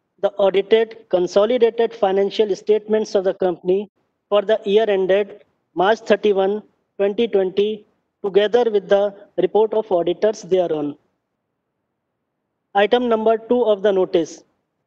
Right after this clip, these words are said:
to confirm the payment of interim dividend of rupees four and paise fifty only on equity shares of rupees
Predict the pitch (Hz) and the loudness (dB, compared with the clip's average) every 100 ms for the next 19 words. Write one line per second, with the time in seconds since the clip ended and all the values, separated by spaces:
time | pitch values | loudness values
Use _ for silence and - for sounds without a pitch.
0 | _ _ _ _ 233 226 220 214 240 247 | _ _ _ _ -2 0 0 2 0 0
1 | 247 - _ - 196 - 202 220 240 226 | -8 -16 _ -4 -2 0 0 0 0 0
2 | 208 208 185 185 214 226 185 180 180 202 | -2 -2 -4 0 -2 0 0 0 0 -2
3 | 214 - _ _ _ - 196 202 - 190 | -4 -10 _ _ _ -2 0 -2 -6 -2
4 | 190 226 240 - - 202 220 226 - 175 | -2 -2 -4 -4 -2 0 0 -6 -10 -4
5 | 185 214 208 226 233 - 202 - 240 240 | -2 0 0 0 0 0 -4 -2 -4 0
6 | 190 185 180 220 226 _ _ _ _ 202 | -2 0 -2 -2 -6 _ _ _ _ -2
7 | 214 233 220 - 196 - 208 233 - 202 | 0 -2 -8 -8 -6 -4 -4 -4 0 0
8 | 214 - 208 190 185 185 214 220 | 0 -2 -2 0 -4 -4 -4 -4